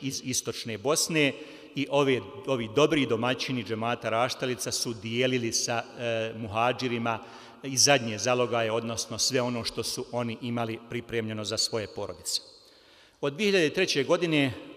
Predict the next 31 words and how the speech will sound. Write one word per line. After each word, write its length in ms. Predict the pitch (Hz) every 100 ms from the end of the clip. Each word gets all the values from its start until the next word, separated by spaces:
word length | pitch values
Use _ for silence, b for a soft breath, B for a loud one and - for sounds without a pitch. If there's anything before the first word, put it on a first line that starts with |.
| - -
po-, 180 | 156 185
e, 240 | 135 135
pokretanjem 500 | 156 156 139 127 123
akcije 240 | 135 - 131
izgradnje 400 | 117 131 120 107
džamije, 580 | 117 131 180 185 165 - B B B B B
hvala 180 | 147 151
Lološan-, 580 | 135 123 139 147 - 143
hvala 280 | 143 151
Lološanu, 560 | 135 135 135 - 147 147
izgrađen 420 | 135 143 127 135
je, 140 | 131 117 -
tako 260 | - 127 120
reći, 300 | 123 - 143
u 80 | 127
pravom 440 | 139 135 123 113
smislu 520 | - 120 123 - 120 120
i 100 | 131
džemat, 420 | 113 120 143 160 - - B B B B
gdje 180 | 123 156
se 280 | - 151 113 -
u 80 | 143
ovoj, 280 | 135 127 - -
u 80 | 139
ovoj 200 | 123 113
džamiji 440 | 123 131 131 123
obavljaju 600 | 127 123 110 117 113 110 -
vaktovi, 640 | 123 143 - 143 127 160 - B B B
djeca 320 | - 127 143 127
se 280 | - 131 101 -
podučavaju 800 | 120 113 - 127 127 120 120 113